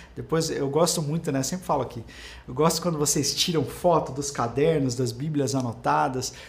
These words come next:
e você pode postar lá no seu Instagram, marcar a gente, Escola do Discípulo, Yuri Breder quarenta e quatro, Felipe Breder.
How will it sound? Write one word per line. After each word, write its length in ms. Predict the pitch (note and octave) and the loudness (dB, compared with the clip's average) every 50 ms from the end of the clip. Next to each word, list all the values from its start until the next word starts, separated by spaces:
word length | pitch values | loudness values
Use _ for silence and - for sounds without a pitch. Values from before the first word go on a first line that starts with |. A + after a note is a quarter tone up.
| - - - | -18 -12 -8
e 380 | B2 B2 B2+ B2+ B2+ B2 A#2+ | -4 -4 -2 -2 -2 -4 -4
você 220 | A#2+ A#2+ - - - | -4 -2 -4 -2 0
pode 220 | - E3 E3+ E3+ | 0 0 0 0
postar 340 | E3+ D3+ C#3 - - C#3 B2 | 0 -2 -2 0 0 0 0
lá 100 | B2+ C3 | 0 -2
no 80 | B2 | -2
seu 160 | A#2 - - B2+ | -4 -4 -6 -6
Instagram, 720 | A#2 - - A2 G#2+ G2+ A#2+ B2+ D3 D#3+ D#3+ D3+ C#3 C3+ | -6 -6 -8 -8 -6 -4 -2 0 2 2 2 2 2 2
marcar 340 | C#3+ C3+ C3 C3 - D#3 | 2 2 2 4 4 6
a 80 | D3 B2 | 6 6
gente, 420 | A2 A#2 C3 C#3+ E3 D#3+ - - - - - - - - - - - | 4 2 0 0 0 -2 -4 -10 -12 -16 -20 -20 -20 -20 -20 -20 -8
Escola 480 | - - - - - - E3 F3+ F#3 F3+ | -2 -2 -2 -2 2 6 8 8 8 8
do 100 | D3+ D3 | 6 4
Discípulo, 640 | C3 - - - F3+ F#3+ F#3 F#3 F#3+ F#3+ F#3+ F#3+ - - - - - | 2 2 2 4 4 2 4 4 2 2 2 0 -4 -10 -16 -12 -6
Yuri 200 | B2+ C#3 D#3 D#3+ | -4 -2 0 0
Breder 360 | C#3+ C3 D3 D#3 D#3+ D#3 D3 | 2 2 2 4 4 4 2
quarenta 320 | C#3+ D3 C#3 C#3 C3+ C#3 C3 | 2 0 0 0 -2 -4 -6
e 20 | |
quatro, 480 | - - - C#3 D3+ E3+ E3+ E3+ - C3+ | -6 0 2 4 6 6 4 2 -4 -10
Felipe 400 | - - C3 B2+ C3 - - A#2+ | -8 -8 -8 -6 -6 -8 -8 -8
Breder. 420 | G#2+ A#2+ B2 C3+ D3 D3+ D#3 D#3+ | -4 -2 0 0 0 0 -2 -8